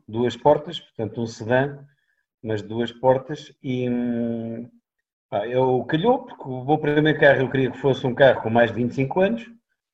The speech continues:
na altura ele já tinha vinte e oito anos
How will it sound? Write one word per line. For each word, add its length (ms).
na 120
altura 400
ele 120
já 140
tinha 260
vinte 240
e 60
oito 220
anos 280